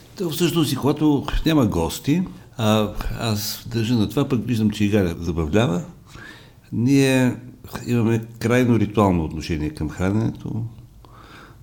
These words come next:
Масата се подрежда според тема, която има връзка с храната, изпълва се с всякакви аксесуари, които са необходими, за да може да бъде изядена една риба, едни охлюви.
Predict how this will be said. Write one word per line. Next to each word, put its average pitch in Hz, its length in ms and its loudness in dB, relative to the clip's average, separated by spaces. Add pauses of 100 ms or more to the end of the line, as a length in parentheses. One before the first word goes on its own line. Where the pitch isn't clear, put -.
Масата 101 300 -2
се 82 200 -6
подрежда 80 640 -2 (220)
според - 420 -4
тема, 107 520 2 (280)
която 90 220 -4
има 80 100 -2
връзка 80 300 -4
с - 60 -6
храната, 98 760 0 (520)
изпълва 123 340 4
се 104 120 2
с 90 160 -4
всякакви 98 420 -2
аксесуари, 95 720 0
които 85 280 -4
са 76 140 -10
необходими, 95 640 2
за 98 160 -4
да 95 120 -2
може 92 280 -4
да - 80 -6
бъде 80 200 -4
изядена 76 460 -4
една 69 300 -10
риба, 92 460 2 (520)
едни 76 180 -4
охлюви. 98 600 0